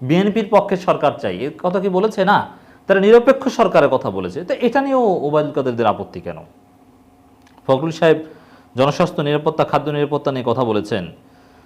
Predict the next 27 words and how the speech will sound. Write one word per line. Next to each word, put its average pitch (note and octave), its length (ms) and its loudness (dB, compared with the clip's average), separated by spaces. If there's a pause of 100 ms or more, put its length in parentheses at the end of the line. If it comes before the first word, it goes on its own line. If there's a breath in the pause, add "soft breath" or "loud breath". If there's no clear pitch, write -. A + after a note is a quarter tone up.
(140 soft breath)
তাদের C#3+ 200 6
সময় F3+ 280 2
দেশের D#3+ 280 -2
মানুষকে D3+ 800 -2
অর্ধাহারে C3+ 600 4
অনাহারে B2+ 320 0
থাকতে G#2 320 -8
হয়। E2+ 220 -6 (800 soft breath)
উনিশশো D3 220 -6
ছিয়ানব্বই E3 420 2
সালে F3 200 0
প্রধানমন্ত্রী D#3 480 -2
শেখ D#3 120 0
হাসিনা D3 220 -2
ক্ষমতায় C#3+ 340 -2
এসে C3+ 160 -4
খাদ্য C3 340 -2
নিরাপত্তা B2+ 460 -4
নিশ্চিত A#2 300 -8
করেনি, A2 240 -4
বরং G#2+ 260 -4
খাদ্য B2+ 300 -2
উৎপাদন B2+ 360 0
উদ্ধৃত C#3+ 360 -6
রূপান্তরিত G#2+ 520 -6
করেছে। F2+ 240 -10
বাংলাদেশে E3 560 -10